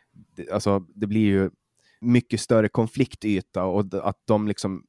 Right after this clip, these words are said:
vill kräva sin rätt att vi ska få göra så här.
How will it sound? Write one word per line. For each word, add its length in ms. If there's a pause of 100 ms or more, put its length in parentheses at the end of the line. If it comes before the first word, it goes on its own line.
(120)
vill 140
kräva 420
sin 180
rätt 240
att 140
vi 120
ska 140
få 120
göra 240
så 120
här. 400